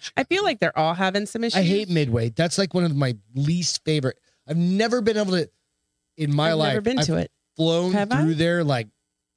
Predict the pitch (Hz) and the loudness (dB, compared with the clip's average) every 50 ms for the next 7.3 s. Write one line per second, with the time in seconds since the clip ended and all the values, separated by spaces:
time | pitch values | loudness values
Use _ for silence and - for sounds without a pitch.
0 | _ _ 180 202 190 180 160 180 202 156 - 190 180 165 147 139 - 160 165 165 | _ _ -2 0 0 0 0 0 -2 0 0 0 0 0 -2 -4 -4 -2 0 0
1 | 151 156 180 165 170 170 160 131 - - 160 170 170 151 - _ - 135 135 127 | 2 0 2 2 0 0 -2 -2 -2 -2 0 0 0 -2 -4 _ -4 -2 -2 -2
2 | 120 123 - _ - 117 117 135 131 110 _ - 135 131 123 113 - 131 120 113 | -4 -6 -12 _ -16 -10 -8 -8 -8 -8 _ -8 -6 -6 -6 -6 -6 -6 -4 -4
3 | 98 110 117 120 123 - - - 135 120 - - 117 107 98 - - - - 127 | -2 -2 -2 0 -2 -2 -6 -8 -10 -12 -10 -8 -8 -6 -4 -6 -6 -4 -4 -2
4 | 120 123 120 123 120 120 120 117 107 110 104 139 190 196 196 190 190 180 165 160 | -2 0 0 -2 -2 -2 -2 -2 -2 -2 -2 0 0 0 -2 -4 -6 -8 -8 -10
5 | 156 147 160 165 165 156 147 131 165 151 165 165 147 160 170 170 180 190 202 208 | -6 -4 -2 0 0 0 -2 -2 -4 -4 -4 -4 -2 -2 -2 0 0 0 0 0
6 | 214 214 190 214 208 208 202 185 165 160 170 175 170 165 139 - - 147 143 139 | 0 0 2 2 2 2 0 0 0 0 0 0 -2 -2 -4 -6 -4 -4 -4 -4
7 | 131 131 110 131 135 - | -4 -4 -4 -6 -6 -6